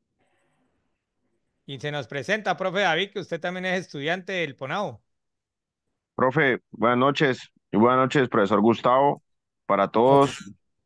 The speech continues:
Speaker 2: Mi nombre es David Victoria, soy monitor deportivo en el área de fútbol sala en Cali. Y me llamó muchísimo, muchísimo la atención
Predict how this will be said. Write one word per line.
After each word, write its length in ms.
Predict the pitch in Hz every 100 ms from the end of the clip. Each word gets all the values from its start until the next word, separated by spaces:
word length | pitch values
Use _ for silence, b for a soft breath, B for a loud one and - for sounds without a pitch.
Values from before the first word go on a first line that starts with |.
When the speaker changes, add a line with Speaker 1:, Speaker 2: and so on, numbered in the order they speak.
| _ -
Speaker 2:
Mi 100 | -
nombre 400 | 98 110 110 110
es 80 | 104
David 260 | 110 113
Victoria, 600 | 107 107 120 120 139 156 - _ _ - -
soy 420 | - 98 98 101
monitor 400 | 113 117 101 98
deportivo 640 | 104 107 110 - 113 117 123
en 60 |
el 60 | 107
área 140 | 104
de 80 | 117
fútbol 300 | 113 98 87
sala 260 | - 104 117
en 100 | 107
Cali. 400 | 117 123 156 - _ _ b b b b _
Y 560 | - 107 110 107 110 107 101 95 - -
me 140 | 110
llamó 260 | 110 107 110
muchísimo, 720 | 123 123 - 139 135 147 147
muchísimo 380 | 123 101 107 123
la 60 | 131
atención 640 | 123 120 110 117 127 151